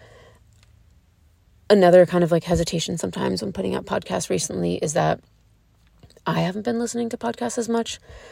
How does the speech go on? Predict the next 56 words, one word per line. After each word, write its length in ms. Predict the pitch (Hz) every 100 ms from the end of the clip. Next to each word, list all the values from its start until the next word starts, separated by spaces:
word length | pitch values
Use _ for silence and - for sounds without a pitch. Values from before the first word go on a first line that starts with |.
| - -
So 160 | 202
I 80 | 202
don't 100 | 233
know 100 | 240
who's 180 | 185 175
out 120 | 170
there 120 | 170
and 100 | 165
I 20 | 160
don't 140 | -
know 80 | 170
who's 180 | 160 165
listening 340 | 151 165 160
and 100 | 156
I 60 | 151
don't 160 | -
know, 380 | 170 160 160 160 - _ - -
you 80 | 185
know, 100 | 175
in 200 | 175 175
my 160 | 175
day 400 | 175 160 156 156 -
and 100 | 165
in 60 | 160
my 100 | 165
schedule, 400 | - 165 165 160
I 60 | 165
just 200 | 165 -
haven't 360 | 165 165 - _ _ - - _ _
prioritized 400 | - 170 170 175
making 240 | 175 170 180
time 160 | 185
to 100 | 180
listen. 340 | - 180 180 180
So 300 | - 175 170 _ - - - _ _ _ _ _ _ _ _ _ _ _ _ _ _ _ _ _ _ _ -
I 40 |
guess 180 | 190 208
all 80 | 196
this 140 | 175
to 80 | -
say, 360 | 170 160 156 190
if 100 | -
you're 100 | 180
one 80 | 175
of 40 |
those 80 | 170
people, 260 | - 165 170
thank 380 | - 165 156 170
you. 260 | 160 165 - _ -
And 140 | 196
also, 520 | 214 202 180 170 185 _ _ -
if 140 | 190 202
you 100 | 202
have 140 | 202
my 120 | 202
number, 420 | 190 185 190 180